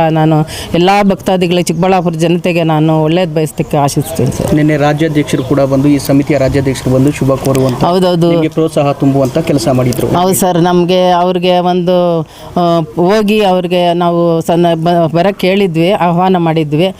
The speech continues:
Speaker 1: ಬಂದು ಪಾಪ ಅವರು ನಮ್ಮ ಮಾತಿಗೆ ತಕ್ಕಂತೆ ಮರ್ಯಾದೆ ಕೊಟ್ಟು ಬಂದು, ಆ, ಸ-, ಇಲ್ಲಿ ದೇವಸ್ಥಾನದ ಹತ್ರ ಬಂದು ಅವ್ರಿಗೆ ನೋಡಿ ಖುಷಿ ಆಗೋಯ್ತು ಸರ್ ಅವ್ರಿಗೆ. ಒಳ್ಳೆ ಇಷ್ಟು ಜನರನ್ನ ಸೇರಿಸಿದ್ದೀರಾ,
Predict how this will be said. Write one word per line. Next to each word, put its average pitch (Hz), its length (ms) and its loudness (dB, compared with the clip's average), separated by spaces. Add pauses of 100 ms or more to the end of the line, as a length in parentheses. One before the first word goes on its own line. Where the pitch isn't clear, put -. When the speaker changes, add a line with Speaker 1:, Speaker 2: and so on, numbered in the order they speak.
(280)
Speaker 1:
ಬಂದು 247 300 2
ಪಾಪ 214 260 -2
ಅವರು 185 600 0
ನಮ್ಮ 175 360 2 (400)
ಮಾತಿಗೆ 196 420 0
ತಕ್ಕಂತೆ 185 560 0
ಮರ್ಯಾದೆ 180 380 0
ಕೊಟ್ಟು 170 260 -4
ಬಂದು, 185 500 2
ಆ, 190 600 -2
ಸ-, - 140 -2
ಇಲ್ಲಿ 190 440 0
ದೇವಸ್ಥಾನದ 208 400 0
ಹತ್ರ 190 180 -2
ಬಂದು 180 320 -2
ಅವ್ರಿಗೆ 175 280 0
ನೋಡಿ 190 380 0
ಖುಷಿ 190 300 0
ಆಗೋಯ್ತು 196 360 0
ಸರ್ 170 160 -2
ಅವ್ರಿಗೆ. 165 520 -2 (160)
ಒಳ್ಳೆ 214 340 2
ಇಷ್ಟು 220 280 0
ಜನರನ್ನ 208 380 2
ಸೇರಿಸಿದ್ದೀರಾ, 175 840 0